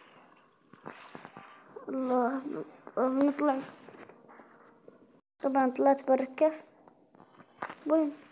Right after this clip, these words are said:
في شخص ضاع. اوكي، يلا اسحب.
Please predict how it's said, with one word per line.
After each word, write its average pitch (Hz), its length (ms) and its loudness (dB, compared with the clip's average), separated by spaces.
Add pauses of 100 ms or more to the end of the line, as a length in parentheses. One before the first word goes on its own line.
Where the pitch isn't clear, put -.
(460)
في 311 140 0
شخص 339 260 0
ضاع. 302 360 6 (1040)
اوكي، - 220 -4
يلا 254 240 6
اسحب. 254 340 -2